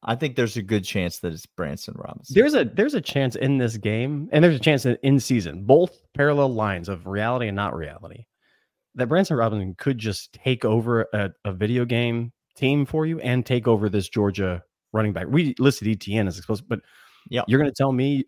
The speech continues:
Speaker 2: if you, if you tell me in twelve months from now that Branson Robinson, uh, was leading this team in rushing touchdowns, rushing yards, and was all S E C and, and was in the conversation for All-American at running back, I'd be like,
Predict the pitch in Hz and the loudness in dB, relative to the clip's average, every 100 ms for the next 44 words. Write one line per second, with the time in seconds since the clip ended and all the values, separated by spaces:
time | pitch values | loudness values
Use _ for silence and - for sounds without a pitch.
0 | _ 110 101 - 117 127 131 - 117 139 | _ -6 -6 -6 0 0 0 -2 -2 -2
1 | 135 143 139 123 113 - - - - 135 | 0 0 2 0 -2 -6 -20 -20 0 0
2 | 107 113 - 120 117 107 101 104 98 101 | 2 -2 -4 -4 -4 -4 -4 -4 -6 -6
3 | 101 - 98 - - - _ 101 90 87 | -6 -6 -8 -10 -20 -20 _ -2 -2 -4
4 | - 104 101 - 104 117 110 107 101 - | -4 -2 -2 -2 0 2 2 0 -4 -4
5 | 107 104 90 92 _ - 104 101 104 101 | -4 -2 -4 -8 _ -2 -2 0 -4 -4
6 | - 107 95 98 95 101 92 90 90 87 | -4 -6 -2 -4 -4 -6 -2 -2 -4 -6
7 | - - 110 92 80 92 98 98 92 - | -14 -8 -4 -4 -6 -4 -2 -2 -6 -6
8 | 98 85 - 95 87 - 87 82 80 - | -6 -6 -8 -6 -6 -6 -6 -6 -10 -12
9 | 104 87 85 - _ _ 208 _ _ _ | -6 -6 -6 -10 _ _ -20 _ _ _
10 | 113 101 104 - 98 92 98 92 104 90 | -2 0 -2 0 0 0 -2 -2 -4 -2
11 | 95 - 104 95 90 90 98 82 87 95 | -4 0 0 2 0 -2 -2 -4 -2 0
12 | 107 110 107 95 90 | 0 0 0 0 -2